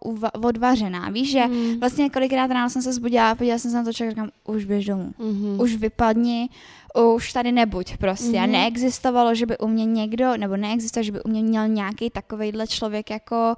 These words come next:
Speaker 1: kartáček na zuby třeba.
Speaker 2: Mhm.
Speaker 1: To, to, to fakt ne. A, a přijde mi to neosobní, ale zase jsou lidi, kteří tyhle ty jako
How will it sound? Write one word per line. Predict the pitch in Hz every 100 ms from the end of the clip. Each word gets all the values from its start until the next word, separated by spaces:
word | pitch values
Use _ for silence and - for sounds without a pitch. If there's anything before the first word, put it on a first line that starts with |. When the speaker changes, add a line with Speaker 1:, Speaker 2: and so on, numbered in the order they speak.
| - - -
Speaker 1:
kartáček | 196 202 - 226 - 262
na | 240 240
zuby | 269 175
třeba. | - - - 254
Speaker 2:
Mhm. | 233 254 262 294 - - _ _
Speaker 1:
To, | 240 233 220 269 262 - - - -
to, | 247 220
to | 247
fakt | - 262 -
ne. | 240 226 233 -
A, | 240 233 226 226 - - - -
a | 226
přijde | - 254 254
mi | 262
to | 269
neosobní, | 269 - 311 - 294 240 254 247 -
ale | 254 294
zase | 285 285 294
jsou | 302 294
lidi, | 277 269
kteří | - 254 254
tyhle | 254 247 247 -
ty | 254
jako | 247 - 262 262